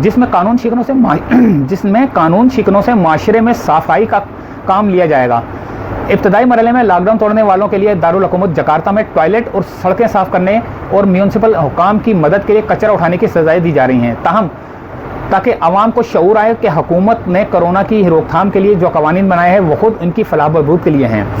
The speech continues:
हुकूमती ऐलानात में अवाम उन्नास को मतनबा किया गया है कि अगर समाज की सफाई की सज़ाओं को भुगतने के बावजूद इन अफराद ने दोबारा लॉकडाउन की खिलाफ वर्जी की तो इनको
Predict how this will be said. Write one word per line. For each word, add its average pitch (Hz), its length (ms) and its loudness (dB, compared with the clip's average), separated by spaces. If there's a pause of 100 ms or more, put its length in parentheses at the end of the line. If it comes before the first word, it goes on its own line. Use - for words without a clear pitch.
(300)
हुकूमती 220 380 0
ऐलानात 185 460 0
में 175 140 -2
अवाम 190 500 -2
उन्नास 202 300 2
को 208 100 -2
मतनबा 196 540 -2
किया 214 280 0
गया 196 160 2
है 160 200 0
कि - 140 -6
अगर 208 200 0
समाज 180 340 0
की 220 80 0
सफाई 175 300 0
की 208 100 -2
सज़ाओं 170 300 0
को 180 140 0
भुगतने 170 440 0
के 185 100 0
बावजूद 165 480 0 (140)
इन 233 80 4
अफराद 185 320 2
ने 175 100 -4 (160)
दोबारा 170 300 2
लॉकडाउन 202 360 0
की 196 100 -4
खिलाफ 175 200 0
वर्जी 165 200 0
की 156 180 -2 (380)
तो - 160 0
इनको 226 400 2